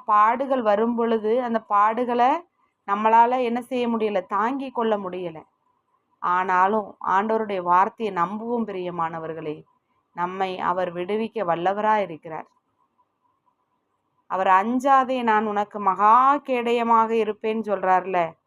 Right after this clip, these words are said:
கண்டிப்பா அவர் நம்மளுக்கு கைமாறு தருவார். பிரியமானவர்களே, நீங்க உழைத்து,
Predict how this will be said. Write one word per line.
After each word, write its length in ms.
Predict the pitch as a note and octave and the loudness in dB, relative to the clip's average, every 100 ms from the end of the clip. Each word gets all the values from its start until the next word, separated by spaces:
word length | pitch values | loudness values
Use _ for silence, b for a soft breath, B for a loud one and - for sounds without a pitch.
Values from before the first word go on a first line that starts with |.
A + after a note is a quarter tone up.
| _ _ _ _ _ _ _ _ _ _ _ _ _ _ _ _ _ F#3+ | _ _ _ _ _ _ _ _ _ _ _ _ _ _ _ _ _ -4
கண்டிப்பா 540 | F#3+ B3 C#4 C#4+ C#4 | -2 -2 -2 -2 2
அவர் 200 | B3+ A3 G3 | 2 2 -2
நம்மளுக்கு 380 | F#3+ F3+ F3+ | -2 -2 -4
கைமாறு 440 | F#3+ G3+ A3+ A#3+ A3+ | -2 -2 2 2 0
தருவார். 500 | G#3 F3+ G#3+ B3 A3+ | -2 -2 0 -2 -2
பிரியமானவர்களே, 880 | G3 F3+ E3+ E3+ E3 E3 E3+ E3 D#3 D#3+ _ _ _ _ | -6 -10 -6 -4 -4 -6 -8 -10 -12 -14 _ _ _ _
நீங்க 220 | F#3+ F#3+ F#3 | -10 -4 -2
உழைத்து, 520 | F#3 G#3 A#3+ B3 B3+ | 0 0 0 -4 -8